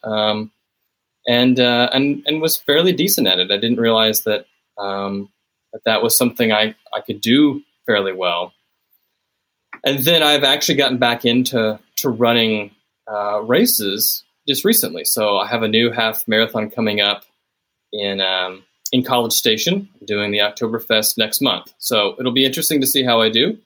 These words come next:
because it's been, uh, more than a decade since I've run one of those.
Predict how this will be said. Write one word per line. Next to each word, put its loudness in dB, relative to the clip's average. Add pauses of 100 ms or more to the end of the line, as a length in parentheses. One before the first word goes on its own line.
(240)
because -2
it's -2
been, 2 (720)
uh, 2
more 2
than 0
a 2
decade -2
since -10
I've -6
run -6
one -10
of -18
those. -16